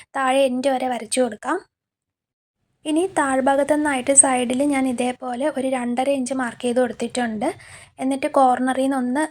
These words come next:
കർവ് ചെയ്ത് വരയ്ക്കുന്നുണ്ട്, ഇല്ലെങ്കിൽ തയ്ച്ച് കഴിയുമ്പോൾ ആ ഒരു ഭാഗം ഇങ്ങനെ തൂങ്ങിക്കിടക്കും. ഇനി നമുക്ക് ഇതൊന്ന് കട്ട് ചെയ്തെടുക്കാം. ഇനി ഈ ഒരു അളവ് വെച്ചിട്ടാണ് നമ്മൾ മെയിൻ ക്ലോത്തിൽ ബാക്ക് പാനൽ കട്ട് ചെയ്തെടുക്കുന്നത്. ഞാനിപ്പോൾ ഇവിടെ ബാക്ക് പീസിൽ ജോർജറ്റിൻ്റെ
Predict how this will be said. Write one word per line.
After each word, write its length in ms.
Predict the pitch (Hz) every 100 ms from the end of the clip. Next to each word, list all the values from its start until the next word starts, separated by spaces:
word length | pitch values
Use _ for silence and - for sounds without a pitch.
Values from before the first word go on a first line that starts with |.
| -
കർവ് 260 | 247 233 285
ചെയ്ത് 140 | 269
വരയ്ക്കുന്നുണ്ട്, 640 | 262 226 214 240 220 208
ഇല്ലെങ്കിൽ 320 | 269 247 240 262 277
തയ്ച്ച് 280 | 254 240 302
കഴിയുമ്പോൾ 460 | 262 247 247 247 330
ആ 60 | 269 254
ഒരു 140 | 262
ഭാഗം 220 | 262 247 254
ഇങ്ങനെ 220 | 247 254 262
തൂങ്ങിക്കിടക്കും. 680 | 254 247 254 247 220 - 330 - _ _ -
ഇനി 100 | 349
നമുക്ക് 280 | 339 269 - 370
ഇതൊന്ന് 320 | 277 269 247 359 -
കട്ട് 200 | 311 -
ചെയ്തെടുക്കാം. 440 | 269 226 - 220 - _ _ _ _ _
ഇനി 240 | 320 320 330 359 285
ഈ 20 | 330 302
ഒരു 100 | 294
അളവ് 220 | 254 247 269
വെച്ചിട്ടാണ് 540 | 247 247 269 262 220 302
നമ്മൾ 200 | 254 240 262 269 254
മെയിൻ 220 | 247 262 269
ക്ലോത്തിൽ 380 | 262 - 240 285 415 - - - 247
ബാക്ക് 320 | 262 277 330
പാനൽ 300 | 294 247 247 277
കട്ട് 180 | 254 -
ചെയ്തെടുക്കുന്നത്. 720 | 240 240 220 214 226 226 196 330 - _ _ -
ഞാനിപ്പോൾ 320 | 269 269 285
ഇവിടെ 140 | 277 262
ബാക്ക് 260 | 262 254 302 277
പീസിൽ 320 | 240 - 269 254 247
ജോർജറ്റിൻ്റെ 560 | 247 247 262 269 277